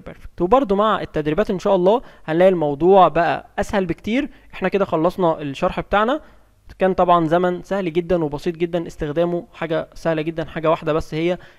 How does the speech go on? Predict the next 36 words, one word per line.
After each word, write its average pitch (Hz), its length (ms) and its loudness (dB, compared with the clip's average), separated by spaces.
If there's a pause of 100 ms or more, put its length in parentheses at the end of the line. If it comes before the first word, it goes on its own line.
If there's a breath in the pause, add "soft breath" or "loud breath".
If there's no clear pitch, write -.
(120 loud breath)
ان 165 240 0
شيء 214 460 -2
هيتم 196 500 -2
حدوثه 196 480 -4 (180 soft breath)
في 190 340 -6 (140)
المستقبل، 151 560 -10 (180)
شيء 190 340 0
هيتم 165 380 -6
حدوثه 202 460 -4 (220 loud breath)
في - 100 -2
المستقبل. 151 560 -4
لازم 196 240 2
تفرق 196 400 -2
ما 165 120 -2
بين 160 320 0 (440 soft breath)
الاربع 185 500 0
اشكال 202 280 -4
بتوع 196 220 -2
المستقبل 196 480 -2
اللي 165 140 -2
كنا 208 220 -2
درسناهم 233 600 -4 (120)
وما 147 180 -4
بين 190 340 -4
الشكل 175 340 -8
بتاع 165 340 -2
النهارده 156 380 -4
اللي 147 100 -6
خدناه 151 300 -8
ده، 226 200 -2 (300 soft breath)
لازم 170 400 -4
تفرق 165 300 -4
ما 147 100 -6
بينهم، 165 200 -4
تعرف 160 280 -2
كل 160 300 -4